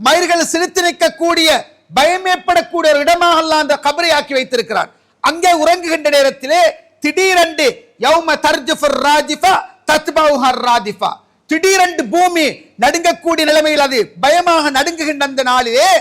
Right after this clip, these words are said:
நாம் எல்லோரும், அல்லாஹ் சொல்லுகின்றான், "ஃபைன்னமா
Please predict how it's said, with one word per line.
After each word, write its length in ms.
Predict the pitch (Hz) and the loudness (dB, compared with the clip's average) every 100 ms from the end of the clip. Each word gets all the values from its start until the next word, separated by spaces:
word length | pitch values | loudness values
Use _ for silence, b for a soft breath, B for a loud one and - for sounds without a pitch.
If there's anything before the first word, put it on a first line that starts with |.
| - _ _ | -2 _ _
நாம் 280 | 208 277 320 | -2 0 2
எல்லோரும், 640 | 311 302 302 311 403 254 - _ _ _ _ - 285 | 0 2 2 4 2 -2 -12 _ _ _ _ -8 -2
அல்லாஹ் 220 | 302 277 | 0 0
சொல்லுகின்றான், 360 | 269 254 247 233 | -4 -6 -4 -2
"ஃபைன்னமா 480 | 269 311 311 294 | -2 -2 -4 0